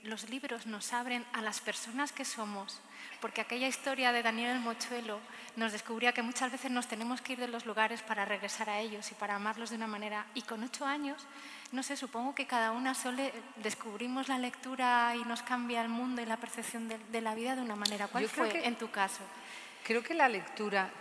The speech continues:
Speaker 2: todo, yo creo que somos lo que elegimos.
Speaker 1: Sí.
Speaker 2: Y lo que ele-, elegimos es lo que leemos. Y eso nos va, de alguna manera, formando tanto nuestro cerebro <laughs> como nuestro carácter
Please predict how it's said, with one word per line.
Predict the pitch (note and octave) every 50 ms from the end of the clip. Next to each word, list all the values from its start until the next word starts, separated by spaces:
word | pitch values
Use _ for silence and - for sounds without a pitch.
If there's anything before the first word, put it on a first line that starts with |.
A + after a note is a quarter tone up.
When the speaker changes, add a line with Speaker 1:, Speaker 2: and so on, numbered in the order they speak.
| -
Speaker 2:
todo, | - B3 C4 D#4 E4 C#4+ G3+ F3 F#3+ F3+ F3 E3+
yo | F3 A#3+ B3+
creo | - E4 D#4+
que | - G#3+ G3
somos | - - - A#3+ B3+ C#4 D4+ -
lo | B3 G3
que | - F#3+ F3+
elegimos. | E3+ D#3 D#3 - - F3 E3 D#3+ D3+ C#3 C#3 C#3 - - - - - - - - -
Speaker 1:
Sí. | G#3+ G3+
Speaker 2:
Y | F#3+
lo | F3+ F3+ E3+
que | - F3+ F3 F3 E3+ E3+ E3 E3 E3
ele-, | E3 F3 F3 E3+ - F#3+ F3
elegimos | E3+ E3+ E3 - - G#3 G3+ A3 A3 A3+ A3 -
es | A3 G3+ -
lo | G#3 G3 F#3
que | - F3+ D#3+
leemos. | D#3 D3+ E3 G#3 G#3+ D#3 D3 C#3+ - - - - - - - - - - - -
Y | G3 G3+
eso | G3+ G3+ B3
nos | A#3+ A3+ G#3 F#3+ F#3+
va, | G3+ G3+ G3+ G#3 G#3 G3+ G3 G3 F#3+ F#3 F#3 F#3 F3+ F3 - F3+
de | F#3 F3
alguna | E3+ E3+ F#3 G3 G3+
manera, | G3 F#3+ F#3 F#3+ G3 G#3+ A3
formando | A3 - G3+ F3+ F3 F#3 G3 A3+ G#3 D3 C3 -
tanto | - G3 G3+ G3+ - F3 D3+
nuestro | D#3 E3+ E3+ - - - F3
cerebro | - - E3 D#3 E3 E3+ E3+ E3+ - - - - - - - - - - - - - - - -
<laughs> | - F3+ F3 F3+ -
como | - G3+ F3 F3 F3
nuestro | F3 F3 E3+ - - - F3+ F3+ E3+ D#3+
carácter | E3+ D#3+ E3+ F#3+ G#3 - - - A3+ B3